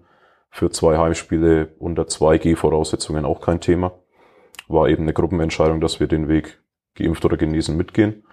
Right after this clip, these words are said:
Ähm, wenn's jetzt dann auf zwei G oder drei G, wie auch immer, das ist jetzt kein Kriterium. Ich hoffe, ich habe jetzt nichts vergessen, aber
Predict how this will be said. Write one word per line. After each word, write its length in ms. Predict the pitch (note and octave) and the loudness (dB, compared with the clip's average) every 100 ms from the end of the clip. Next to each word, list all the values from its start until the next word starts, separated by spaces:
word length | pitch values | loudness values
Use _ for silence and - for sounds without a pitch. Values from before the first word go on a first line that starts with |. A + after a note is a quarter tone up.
| _ _ - _ _ _ | _ _ -20 _ _ _
Ähm, 340 | - D#2 D#2 D2 | -4 -2 -2 -2
wenn's 200 | D2+ D2+ | -2 -2
jetzt 180 | D2 - | -2 0
dann 120 | D2+ | 0
auf 140 | D2+ | 0
zwei 300 | - - C#2+ | -2 0 2
G 260 | D2 D#2 D2+ | 2 2 2
oder 200 | D2 D2+ | 2 0
drei 260 | - D2 D2 | 2 0 2
G, 340 | D2+ D2+ D2 - | 2 0 -2 -8
wie 240 | C#2+ D2+ | -4 -2
auch 120 | D2+ | -2
immer, 420 | - D#2+ D2+ - _ - | -2 -2 -2 -4 _ -6
das 320 | D2 - - - | -4 -4 -8 -10
ist 240 | - - _ - | -10 -10 _ -6
jetzt 240 | - - | -4 -2
kein 220 | - D#2 | 0 0
Kriterium. 640 | D#2 D#2+ - D2+ D2 D2+ D2+ | 0 -2 2 0 0 -6 -10
Ich 120 | - | -6
hoffe, 140 | E2 | -6
ich 100 | - | -2
habe 100 | D#2+ | -4
jetzt 100 | - | -4
nichts 140 | - - | -8 -8
vergessen, 400 | - E2+ E2+ - - | -8 -8 -10 -12 -14
aber 400 | D#2 D#2 D2+ | -12 -10 -12